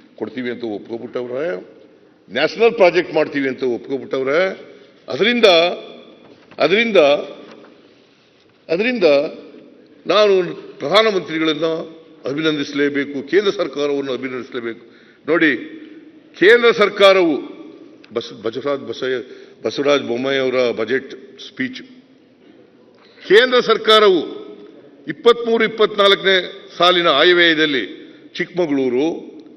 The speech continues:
ಚಿತ್ರದುರ್ಗ, ದಾವಣಗೆರೆ ಹಾಗೂ ತುಮಕೂರು ಜಿಲ್ಲೆಗಳ ರೈತರಿಗೆ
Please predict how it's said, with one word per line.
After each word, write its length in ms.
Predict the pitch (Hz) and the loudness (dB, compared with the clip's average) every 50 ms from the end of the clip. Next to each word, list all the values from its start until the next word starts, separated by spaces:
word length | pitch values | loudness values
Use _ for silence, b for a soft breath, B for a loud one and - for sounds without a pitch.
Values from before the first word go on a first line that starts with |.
| - - | -20 -14
ಚಿತ್ರದುರ್ಗ, 540 | - 143 139 165 165 147 156 147 131 110 113 123 143 160 160 156 - - - - - - - - - - - _ _ _ _ _ _ _ _ _ _ - - _ - - | -12 -8 -6 -6 -4 -2 -2 -2 -2 0 2 2 4 4 2 0 -4 -10 -14 -18 -20 -20 -20 -20 -20 -20 -20 _ _ _ _ _ _ _ _ _ _ -20 -20 _ -2 0
ದಾವಣಗೆರೆ 640 | 127 151 170 180 170 151 156 143 135 143 160 170 170 156 - - - - - - | 2 2 2 2 2 2 2 4 6 6 6 4 2 0 -6 -14 -18 -20 -10 -2
ಹಾಗೂ 220 | - 147 165 160 156 | 0 0 2 2 0
ತುಮಕೂರು 500 | 156 - 151 175 190 - 226 240 240 170 | -2 -2 -4 -6 -6 -6 -6 -8 -6 -4
ಜಿಲ್ಲೆಗಳ 360 | 180 185 175 180 165 165 160 | -4 -2 -2 0 0 2 2
ರೈತರಿಗೆ 720 | 143 151 147 147 151 156 143 131 117 110 87 - - - | 2 0 0 0 -2 -4 -4 -4 -4 -6 -6 -8 -12 -16